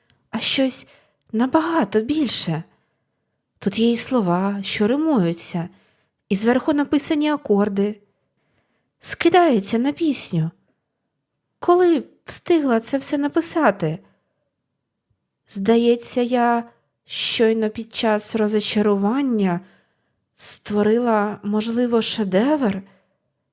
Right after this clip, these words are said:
Це пісня про відчай, пісня про першу невдачу, пісня, яка стала замість ганебного кінця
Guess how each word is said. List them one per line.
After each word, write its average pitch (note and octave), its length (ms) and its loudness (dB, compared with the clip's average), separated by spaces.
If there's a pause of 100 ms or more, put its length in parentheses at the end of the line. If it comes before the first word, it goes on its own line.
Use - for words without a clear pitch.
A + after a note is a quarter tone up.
(160)
Це - 220 0
пісня - 600 -2
про B3 200 0
відчай, C4 800 -2 (760)
пісня G3 380 -2
про F#3+ 160 0
першу F3+ 440 -2
невдачу, F3 880 -2 (680)
пісня, G3 360 0
яка F3+ 240 0
стала F3+ 420 0
замість E3 360 -2
ганебного F3+ 640 0
кінця B3+ 540 -4